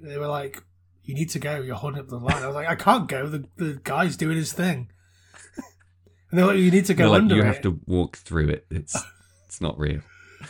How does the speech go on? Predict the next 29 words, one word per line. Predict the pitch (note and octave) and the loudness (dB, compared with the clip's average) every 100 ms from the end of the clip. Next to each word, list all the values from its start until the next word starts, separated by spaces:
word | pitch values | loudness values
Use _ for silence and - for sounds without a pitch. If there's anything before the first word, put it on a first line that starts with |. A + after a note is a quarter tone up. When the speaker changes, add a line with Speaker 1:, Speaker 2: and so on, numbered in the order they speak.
| - | -2
Speaker 1:
But | C4+ D4 | 4 6
it | |
was, | D4+ A#3 | 6 4
it | A#3+ | 2
was | B3+ A#3+ | 2 2
a | |
real | B3+ C4+ C4+ | 0 0 0
guy, | F#3+ B3 A#3 | 2 2 2
and | D3+ | 2
he | |
was | D#3 D3 - - | 2 0 -6 -18
fully | - G#3+ G3 F#3+ F3+ | -12 -6 0 2 2
Speaker 2:
Yeah. | - - - - | 2 -4 -12 -14
Speaker 1:
gibbering | D3 - G3+ A3+ F#3 | -6 4 6 6 0
with | D3 | 0
his | C#3+ - | -6 -10
fucking | - E3+ - | -10 -10 -8
hand. | C3+ D3 F#3+ C3+ B2 - _ - _ _ - _ _ _ - - - - _ - | -6 -4 -4 -6 -10 -18 _ -20 _ _ -20 _ _ _ -20 -20 -20 -20 _ -6
Speaker 2:
Did | E3 | -2
you? | F#3 F#3+ | 2 0
So | B2+ D#3 | 2 2
this | E3 D#3 | 2 4
is | |
Halloween | D3 C#3 C#3 B2 | 4 4 4 2
Horror | A#2+ | 2
Nights | A2+ F2+ G#2 | 2 0 0
at | |
Universal. | E2 G2+ G2+ G#2+ - G2 | 0 2 0 -2 -4 -2
Speaker 1:
Yeah. | F#3 E3 A#2 | 4 4 2